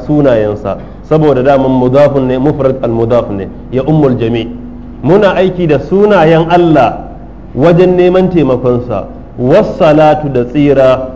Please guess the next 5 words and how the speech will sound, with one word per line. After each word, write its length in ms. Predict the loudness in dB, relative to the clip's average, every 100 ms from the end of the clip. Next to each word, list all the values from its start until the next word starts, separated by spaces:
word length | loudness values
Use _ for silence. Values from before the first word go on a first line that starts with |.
| -10 0
wassalam 800 | 2 2 2 2 4 4 2 2
da 100 | 2
aminci 640 | 4 4 4 0 -4 -6 0
ala 480 | 2 4 4 4 2 0
rasulillah, 920 | -2 -2 0 0 0 0 0 -2 -4